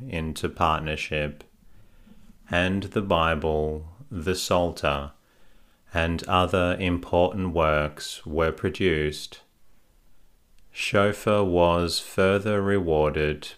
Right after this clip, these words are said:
by the hand of the granddaughter of Fust.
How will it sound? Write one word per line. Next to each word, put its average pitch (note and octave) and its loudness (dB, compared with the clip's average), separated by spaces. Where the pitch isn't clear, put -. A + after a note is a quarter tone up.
by D#2+ 0
the E2 2
hand F2 -4
of E2+ -2
the F2+ -2
granddaughter D#2 0
of D#2+ -6
Fust. - -4